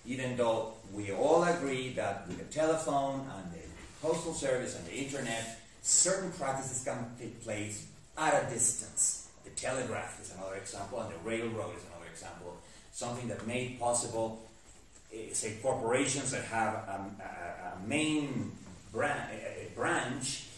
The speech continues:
but then many branches all along,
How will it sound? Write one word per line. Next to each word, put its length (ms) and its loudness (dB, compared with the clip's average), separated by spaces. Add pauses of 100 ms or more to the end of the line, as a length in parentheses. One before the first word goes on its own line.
(180)
but 140 -4
then 220 0
many 320 4
branches 720 0
all 420 2
along, 320 -2